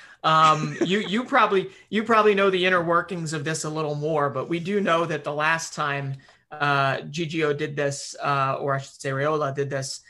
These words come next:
um, it, it worked out very nicely for him in the end. Um, there was talks of him get-, him leaving Milan,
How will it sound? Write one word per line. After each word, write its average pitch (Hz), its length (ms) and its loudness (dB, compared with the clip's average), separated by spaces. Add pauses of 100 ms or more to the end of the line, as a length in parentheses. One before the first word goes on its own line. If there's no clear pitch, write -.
(220)
um, 139 600 2 (540)
it, 160 180 -6
it 185 140 0
worked 214 280 4
out 185 220 4
very 170 240 2
nicely 160 560 -6 (120)
for 147 160 -2
him 143 200 -4
in 131 100 -4
the 127 140 -4
end. 127 280 -8 (400)
Um, 139 500 0
there 160 160 0
was 165 180 -4
talks 165 380 0
of 147 120 -6
him 160 240 -6
get-, 147 440 -4
him 175 240 -2
leaving 165 340 -4
Milan, 147 600 -2